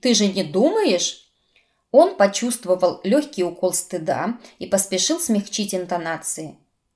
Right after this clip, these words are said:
"Нет, мама, я ничего такого о тебе не думаю". Дарья искусно врала. Но на этом отбор завершится. Хватит с девушек испытаний. Сегодня они все прошли его достойно.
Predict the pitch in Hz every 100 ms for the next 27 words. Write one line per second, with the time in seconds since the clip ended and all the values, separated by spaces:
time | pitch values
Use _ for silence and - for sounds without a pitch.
0 | - 190 190 180 180 180 170 165 165 -
1 | 165 196 214 208 - 196 269 190 - 196
2 | 175 156 160 160 170 156 156 156 170 170
3 | - _ _ _ - _ 175 165 190 220
4 | 240 226 - - - 180 - 170 160 160
5 | 151 151 - _ - 196 185 175 - 170
6 | 175 262 277 185 165 160 185 175 175 175
7 | - - 160 - - - - 175 170 208
8 | 214 233 190 185 180 180 185 175 - 185
9 | 180 165 160 156 156 _ - 196 180 208
10 | 202 - 196 208 208 - - 214 190 170
11 | 175 - 202 214 175 160 165 165 - -
12 | 156 139 135 -